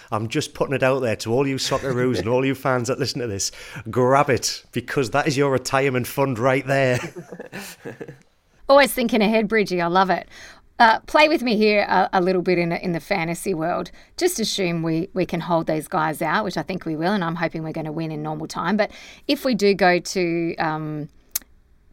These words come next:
Speaker 2: to penalties, for example, and you have to pick one Socceroo to hit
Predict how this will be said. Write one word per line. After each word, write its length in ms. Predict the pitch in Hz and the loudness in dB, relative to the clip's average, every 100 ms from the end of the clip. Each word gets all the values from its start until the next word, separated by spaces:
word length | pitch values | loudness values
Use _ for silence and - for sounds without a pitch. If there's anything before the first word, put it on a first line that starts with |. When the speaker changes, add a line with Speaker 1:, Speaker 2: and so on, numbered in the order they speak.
| _ _ - | _ _ -6
Speaker 2:
to 640 | - 170 160 156 151 156 - | -2 0 0 -2 -4 -6 -6
penalties, 680 | 190 190 165 160 302 - - | -2 0 0 -2 -4 -8 -12
for 220 | - 165 | -4 -4
example, 680 | 156 - 156 143 143 165 214 - - - | -4 -6 -8 -8 -8 -6 -6 -10 -20 -4
and 140 | 202 | 0
you 60 | 208 | 0
have 280 | 226 269 - | 2 0 0
to 120 | 330 | -6
pick 340 | - 277 254 - | -4 -6 -6 -4
one 400 | 196 208 220 226 | 2 2 2 -2
Socceroo 1040 | - - 220 220 185 175 190 - 233 277 - - - - | -4 -4 -4 -2 -2 -2 -4 -4 -6 -6 -10 -20 -18 -6
to 140 | 214 - - - - - | -6 -6 -16 -16 -16 -16
hit 520 | - 311 285 - | -4 -2 -2 -6